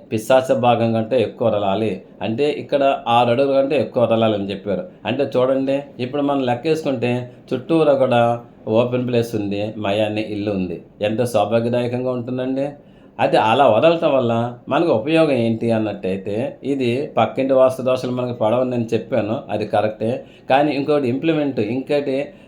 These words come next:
ఏంటో అంతర్గతంగా ఉండే ఒక రహస్యం ఒకటి ఉంది. పూర్వం అంతా కూడా పునాదులు తీసి కట్టేవారు. పునాదులు అన్నట్టుంటే ఇటు ఫోర్ బై ఫోర్ కానీ ఫైవ్ బై ఫైవ్ కానీ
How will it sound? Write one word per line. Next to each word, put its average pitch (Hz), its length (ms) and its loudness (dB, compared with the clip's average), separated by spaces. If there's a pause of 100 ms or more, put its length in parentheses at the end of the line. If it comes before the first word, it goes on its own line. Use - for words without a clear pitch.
ఏంటో 131 200 -2
అంతర్గతంగా 135 760 2
ఉండే 113 320 2
ఒక 110 180 0
రహస్యం 123 440 0
ఒకటి 110 180 -2
ఉంది. 95 260 -4 (300)
పూర్వం 131 280 4
అంతా 120 260 0
కూడా 117 140 0
పునాదులు 113 480 0
తీసి 104 300 -6
కట్టేవారు. 95 420 0 (180)
పునాదులు 127 380 0
అన్నట్టుంటే 123 720 -2 (160)
ఇటు 127 240 -2
ఫోర్ 120 180 2
బై 127 140 4
ఫోర్ 127 260 0
కానీ 135 380 -2 (200)
ఫైవ్ 135 220 2
బై 139 120 2
ఫైవ్ 151 260 2
కానీ 123 440 0